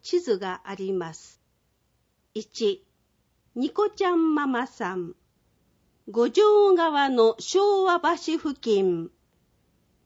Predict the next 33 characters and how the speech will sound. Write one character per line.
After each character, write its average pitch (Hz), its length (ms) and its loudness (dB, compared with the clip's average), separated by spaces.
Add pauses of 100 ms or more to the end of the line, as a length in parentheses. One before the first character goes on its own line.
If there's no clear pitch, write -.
(260)
川 370 340 0
岸 349 340 2
に 262 180 0
あ 220 180 0
る 180 160 -6
階 269 340 -4
段 214 360 -2
で、 190 220 -8 (320)
川 320 340 0
も 381 180 2
近 339 360 0
く 240 140 -6
ま 208 200 0
で 175 300 -6 (100)
降 233 80 0
り 370 180 4
る 311 140 -4
こ 285 160 -6
と 349 160 -2
が 262 200 -2
で 190 140 -6
き 208 220 -2
ま 185 220 -4
す。 - 240 -20 (1400)
写 220 260 -12
真、 214 340 -4 (160)
説 214 400 -8
明。 175 400 -6 (1080)
橋 392 80 6
が 233 160 2
か 202 180 -12
か 214 160 -6
っ - 80 -10